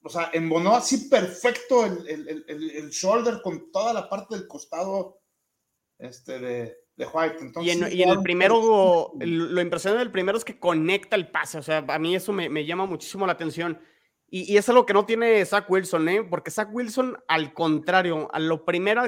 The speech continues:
Speaker 2: trata de escaparse y extender la jugada, y Mike White aguanta, aguanta, aguanta hasta que encuentra con quién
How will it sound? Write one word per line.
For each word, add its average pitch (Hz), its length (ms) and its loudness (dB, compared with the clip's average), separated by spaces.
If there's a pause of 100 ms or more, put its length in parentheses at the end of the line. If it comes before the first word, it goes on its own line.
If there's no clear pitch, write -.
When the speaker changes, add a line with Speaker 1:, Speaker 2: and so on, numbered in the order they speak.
Speaker 2:
trata 226 260 -2
de - 20 2
escaparse 208 640 0
y 214 40 -2
extender 180 360 -4
la 214 80 -4
jugada, 185 480 -2
y 160 140 -4
Mike 185 280 0
White 226 260 2 (300)
aguanta, 196 460 -2
aguanta, 220 300 2
aguanta 220 360 0
hasta 170 260 -4
que 151 100 -8
encuentra 185 500 -2
con 160 160 -4
quién 180 420 -6